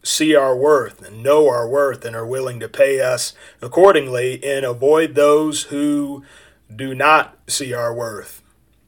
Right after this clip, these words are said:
So I'll go ahead and end it with that. And I want to thank you for tuning in to the Six Figure Gutter Cleaner podcast. My hope is that the information contained in this episode will bring you one small step closer to becoming a six-figure gutter cleaner.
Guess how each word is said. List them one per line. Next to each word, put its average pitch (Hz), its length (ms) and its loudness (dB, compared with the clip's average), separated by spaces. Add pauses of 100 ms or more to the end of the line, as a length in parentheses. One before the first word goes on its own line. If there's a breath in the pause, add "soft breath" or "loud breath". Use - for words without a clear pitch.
(1200)
So 139 240 2
I'll 151 100 10
go 160 160 0
ahead 156 240 4
and 131 80 -10
end 147 240 -2
it 131 100 -2
with 117 220 -14
that. - 480 0 (340)
And 127 460 -8
I 127 160 -8
want 117 220 -6
to 110 40 -12
thank 165 380 -2
you 127 280 -10
for 127 580 0
tuning 143 340 -6
in 143 380 -4
to 139 240 -6
the 113 100 -10
Six 139 300 -4
Figure 139 280 -4
Gutter 139 280 4
Cleaner 135 340 -8
podcast. 127 800 -8
My 143 220 -2
hope 175 340 2
is 143 380 -4
that 131 380 -2
the 117 200 -12
information 156 640 -2
contained 143 440 -6
in 127 80 -8
this 123 180 -6
episode 131 840 -4
will 131 500 0
bring 147 420 -2
you 139 240 -6
one 160 260 0
small 160 400 2
step 156 400 -2
closer 135 560 -4
to 123 160 -12
becoming 127 540 -6
a 117 120 -8
six-figure 135 640 -4
gutter 123 500 -10
cleaner. 160 480 -8